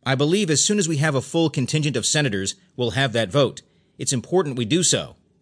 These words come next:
said Senator John Cornyn of Texas, the second-ranking Republican in the Senate. The White House declined to comment at length on the setback Sunday. "We wish Senator McCain a speedy recovery," said spokeswoman Helen Aguirre Ferre.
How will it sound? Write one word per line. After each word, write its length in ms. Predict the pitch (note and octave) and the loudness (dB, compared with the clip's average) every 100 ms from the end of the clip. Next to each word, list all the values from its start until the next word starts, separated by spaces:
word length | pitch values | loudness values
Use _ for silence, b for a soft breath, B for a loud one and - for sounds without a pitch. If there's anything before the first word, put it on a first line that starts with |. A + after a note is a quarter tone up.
| _ | _
said 240 | - C3 G2+ | -6 -4 -2
Senator 320 | - C#3+ A#2 | 0 0 -2
John 300 | G2+ B2+ A#2+ | -2 -2 -2
Cornyn 340 | - F#3 D#3+ | -4 -2 -2
of 120 | A2 - | -2 -2
Texas, 480 | F#3+ - E2+ - b b b | -4 -2 -4 -6 b b b
the 80 | G#2 | -4
second-ranking 640 | - D3 C3+ A#2 B2 A#2+ | -2 0 0 0 -2 -2
Republican 480 | A2 - E3+ C#3 A#2+ | -4 -2 0 0 0
in 80 | G2 | -2
the 80 | F2 | -2
Senate. 360 | G#2 D#2+ - _ _ _ _ | -4 -6 -12 _ _ _ _
The 60 | F#2+ | -4
White 200 | G2 A#2+ | -2 0
House 240 | B2 B2 | 0 -2
declined 460 | - G#2+ C3+ C3+ C3+ | -4 -4 0 2 0
to 60 | G2+ | -4
comment 420 | - C#3+ C#3 B2+ | -4 0 0 0
at 120 | B2+ | -2
length 320 | A#2+ E3 D#3+ | -2 -2 -2
on 120 | B2+ | -4
the 60 | A2+ | -2
setback 500 | - G3 - F#2+ - | 0 -2 0 -2 -2
Sunday. 400 | D#3+ D#3+ F2+ - _ _ _ _ | -2 -2 -4 -8 _ _ _ _
"We 140 | B2 A#2+ | -4 0
wish 260 | F3+ - | 2 2
Senator 300 | - E3 D#3+ | 0 0 0
McCain 360 | C#3 C3 D3 C#3+ | -2 -2 0 0
a 60 | |
speedy 320 | B2+ - F#3+ F#3 | 0 -2 0 0
recovery," 560 | E3+ D#3+ C3 F#2 - _ _ _ _ - | 0 0 -2 -4 -12 _ _ _ _ -6
said 260 | - B2 | -2 -2
spokeswoman 540 | - C#3+ C3+ C3+ B2 G#2 | 0 0 0 -2 -2 -4
Helen 340 | C3 C#3 B2+ | -2 -2 -2
Aguirre 400 | B2 A2+ B2 A2+ | -4 -2 0 -2
Ferre. 520 | G2+ A2 C#3+ G#2+ C#2 | -2 -2 0 0 -4